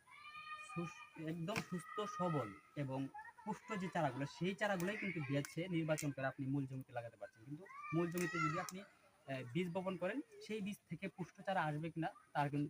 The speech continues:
কিন্তু গ্যারান্টি নেই। তাই আপনি আলাদা অন্য জায়গায় চারা করবেন, সেই চারা জার্মিনেশন হওয়ার পরে সেই চারা কিন্তু এনে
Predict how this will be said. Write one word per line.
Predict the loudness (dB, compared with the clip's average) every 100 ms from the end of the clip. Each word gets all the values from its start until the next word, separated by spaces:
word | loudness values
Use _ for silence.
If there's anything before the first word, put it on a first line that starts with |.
| 0
কিন্তু | -2 -2 -4
গ্যারান্টি | 2 4 2
নেই। | -2 -10 -14 -18 -10 -2
তাই | 2
আপনি | 2 0 -4 -8 -20 -6
আলাদা | -2 2 4 2 0 -2
অন্য | 2 4
জায়গায় | 4 2 0 -2 -14 0
চারা | 4 4 2 -2 _ _
করবেন, | -2 0 -2 0
সেই | 0 2
চারা | 4 4
জার্মিনেশন | 4 4 4 2
হওয়ার | 2 0 0
পরে | -4 0
সেই | 0 4
চারা | 4 6
কিন্তু | 4 2 0
এনে | 4 4